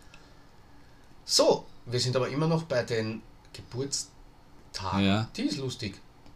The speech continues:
Speaker 1: Eine U-S-amerikanische Schauspielerin, die tatsächlich mit Vornamen Mädchen heißt. M-, genauso schreibt man's auch. M A D C H E N, Mädchen E. Amick.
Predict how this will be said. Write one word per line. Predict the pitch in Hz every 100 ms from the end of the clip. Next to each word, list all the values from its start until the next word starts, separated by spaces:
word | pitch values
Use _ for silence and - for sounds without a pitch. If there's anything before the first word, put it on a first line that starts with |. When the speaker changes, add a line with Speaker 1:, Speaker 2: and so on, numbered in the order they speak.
| - - - - - -
Speaker 1:
Eine | 123
U-S-amerikanische | 143 156 165 175 156 143 131 123 120
Schauspielerin, | - - 165 113 113 131 143
die | 107
tatsächlich | - 98 127 135 175 135
mit | 123
Vornamen | - 107 127 143 139 117 110
Mädchen | 139 160 - 110 95
heißt. | 90 92 - - - - - - -
M-, | 107 123 - -
genauso | 139 180 190
schreibt | 160 143
man's | 117 101
auch. | 98 -
M | 117 139 180 -
A | 107 110 139
D | 110 107 117 156
C | 156 120
H | 113 123
E | 107 110
N, | 110 120 107
Mädchen | 135 - 175 165
E. | 120 127 139
Amick. | - 123 110 -